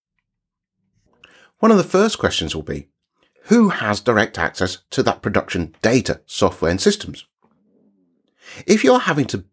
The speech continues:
build and deploy manually, then every person that can do it becomes part of the scope of that audit. You will likely need to focus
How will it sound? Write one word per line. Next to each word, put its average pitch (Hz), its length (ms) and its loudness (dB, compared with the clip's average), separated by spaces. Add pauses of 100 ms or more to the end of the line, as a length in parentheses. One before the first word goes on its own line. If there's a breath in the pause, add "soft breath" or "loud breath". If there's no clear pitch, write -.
build 98 320 4
and 107 120 -2
deploy 87 340 -6
manually, 104 460 0 (480 loud breath)
then 156 240 0
every 160 240 2
person 123 400 0
that 101 220 0 (220)
can 202 640 2
do 78 140 -2
it - 160 -10 (200)
becomes 143 380 0
part - 360 -10
of 98 60 -10
the 123 80 -6
scope - 420 -6
of - 80 -18
that - 160 -10
audit. - 420 0 (800 loud breath)
You 180 120 6
will 190 80 8
likely 135 400 2
need 127 300 0
to 113 60 -10
focus - 600 -2